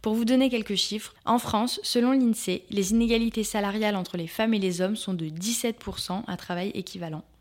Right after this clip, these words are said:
En deux mille vingt et un, cent treize féminicides ont été recensés,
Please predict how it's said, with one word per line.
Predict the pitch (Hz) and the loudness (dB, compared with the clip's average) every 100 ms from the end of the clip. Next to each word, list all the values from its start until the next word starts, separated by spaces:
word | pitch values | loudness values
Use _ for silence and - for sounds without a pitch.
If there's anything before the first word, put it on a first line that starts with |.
| - - - - - | -20 -20 -20 -14 -2
En | 202 | 0
deux | 214 | 2
mille | 233 220 | 2 4
vingt | 208 - | 0 0
et | |
un, | 175 220 | -2 -2
cent | - 247 | -2 0
treize | 247 247 247 226 | 0 0 0 -2
féminicides | - 226 220 220 208 233 214 | -2 0 2 0 -2 -4 -2
ont | 208 | -2
été | - 180 | -2 -4
recensés, | 170 214 - 202 - 185 | -4 -4 -4 -6 -6 -8